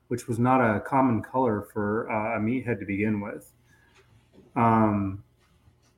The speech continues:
and, uh, they had 'em in a closeout bin at Bass Pro one day, and I actually thought they were the normal meathead, but I was so impressed by the color. I was like, "Oh my gosh, I've never seen this color." I bought all they had. And we didn't know about robo worms really much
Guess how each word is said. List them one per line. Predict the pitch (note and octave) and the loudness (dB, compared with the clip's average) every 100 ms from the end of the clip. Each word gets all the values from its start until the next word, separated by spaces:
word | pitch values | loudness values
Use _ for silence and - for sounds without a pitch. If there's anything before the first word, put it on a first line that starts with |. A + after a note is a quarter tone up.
| - | -8
and, | - C#3+ B2 | 4 6 6
uh, | A#2 G#2+ G2 - - _ _ - | 6 4 0 -6 -18 _ _ 0
they | C#3 | 4
had | D#3+ F#3+ | 6 6
'em | C3+ A#2 | 6 4
in | |
a | A2 | 2
closeout | - D3 C#3 B2+ G#2+ G#2+ | 0 4 4 4 0 0
bin | A2 | -2
at | A2+ | -2
Bass | A2 A2+ - | 0 -2 -2
Pro | - A2+ | -2 0
one | G#2+ G2+ G2 | 2 0 -2
day, | G2+ G2+ G#2 | -4 -4 -4
and | C#3+ | 2
I | A#2+ D3 | 4 4
actually | C#3 A2+ | 2 -2
thought | A2 G#2 | -2 -2
they | A2 | 0
were | G#2+ | 0
the | G2+ | -2
normal | A2 A#2+ A2 | 0 2 2
meathead, | G2+ A#2 C3+ _ A#2+ A2 | -2 -6 -12 _ -4 -2
but | A2+ A2 - - | 0 -2 -4 -6
I | |
was | A#2+ G#2+ | -4 0
so | - B2 | 6 8
impressed | A2 A#2 A2+ A2 | 8 6 2 2
by | G#2+ | 0
the | G2+ | 0
color. | - A#2+ | 2 4
I | A#2 | 4
was | G#2+ | 2
like, | G#2+ | -2
"Oh | C#3 | 0
my | C#3 A2+ | 0 2
gosh, | A#2 A2 | 0 -2
I've | G2+ | -4
never | G#2 G2+ | -6 -6
seen | - G#2 | -8 -8
this | G2+ | -8
color." | - G#2+ G#2 | -6 -4 -2
I | G2+ | 2
bought | A2+ A2 | 6 6
all | G#2+ G#2+ | 6 4
they | F#2+ | -2
had. | F#2+ F#2+ - - _ _ _ - | -4 -4 -8 -16 _ _ _ 8
And | |
we | C#3+ | 10
didn't | D3 | 12
know | A#2 A2+ | 10 8
about | A2 G#2+ | 6 2
robo | G#2 G#2+ G2+ | 2 2 2
worms | G2+ G2+ G2+ | 0 0 0
really | A2 G#2 | 0 0
much | G2+ G#2 - | 0 -2 -6